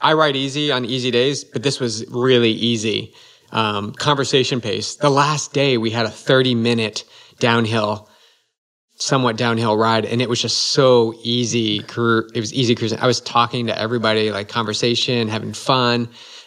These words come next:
Um, that's what it's like. Then you get to the climb and things disperse. Some people wanna go off the front, some people have a moderate, some people wanna hang in the back. Um, but there's always a support vehicle at the, at some point of the, of the route, and there's two of 'em.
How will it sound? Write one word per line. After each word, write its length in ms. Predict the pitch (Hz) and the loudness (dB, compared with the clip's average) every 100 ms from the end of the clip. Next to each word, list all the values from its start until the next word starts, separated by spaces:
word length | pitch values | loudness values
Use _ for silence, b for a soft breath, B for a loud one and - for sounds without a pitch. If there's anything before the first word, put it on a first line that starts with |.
| - | -8
Um, 300 | 107 101 104 | -4 -4 -2
that's 260 | 131 135 - | 0 0 0
what 100 | 123 | -4
it's 140 | 107 | -4
like. 180 | 107 95 | -6 -6
Then 220 | 117 127 185 | 0 2 4
you 80 | |
get 160 | 165 147 | 4 2
to 80 | - | 0
the 80 | 123 | -6
climb 420 | - 127 160 185 | -2 -2 -2 -4
and 140 | 123 | -4
things 260 | 147 135 110 | -2 -2 -2
disperse. 580 | 123 - - 127 107 - | -2 -2 -2 -2 -2 -6
Some 360 | - - 127 | -6 -4 -2
people 220 | 113 120 117 | -2 -2 0
wanna 180 | 113 | 0
go 100 | 110 | 0
off 160 | 113 110 | 0 -2
the 80 | 107 | -4
front, 320 | - 151 139 | 0 0 0
some 160 | - 117 | -4 -4
people 220 | 120 110 | -4 -4
have 120 | 110 | -4
a 60 | 107 | -4
moderate, 520 | 113 123 120 113 B B B B | 0 2 2 2 B B B B
some 200 | - 123 | -4 0
people 600 | 113 117 117 113 113 113 | 2 2 2 4 4 4
wanna 180 | 110 113 | 2 -2
hang 220 | 98 113 | 0 0
in 100 | 110 | 0
the 60 | 107 | 0
back. 460 | 110 113 95 - - - | 2 0 0 -8 -20 -10
Um, 300 | 117 104 104 | -6 -4 -4
but 140 | 127 | -2
there's 160 | 131 120 | -2 0
always 280 | - 147 139 | 4 4 4
a 60 | 135 | 0
support 460 | 139 - 139 117 | -2 -2 0 0
vehicle 600 | 120 120 113 131 139 - B B B B - | 0 0 2 2 2 -4 B B B B -6
at 140 | 120 | -2
the, 500 | 127 113 110 110 107 - - | 0 2 2 0 -2 -8 -14
at 380 | 107 110 110 - | -12 -6 -6 -2
some 240 | - 120 | -2 -2
point 340 | - 131 131 - | 0 0 0 0
of 240 | 131 117 | -2 0
the, 320 | 127 123 123 b b b | 2 2 -2 b b b
of 120 | 117 131 | 0 2
the 80 | |
route, 280 | 120 127 135 | 2 2 2
and 80 | 117 | -2
there's 160 | 101 - | -6 -4
two 240 | - 120 | 0 2
of 100 | 123 | 2
'em. 200 | 135 143 | 0 -2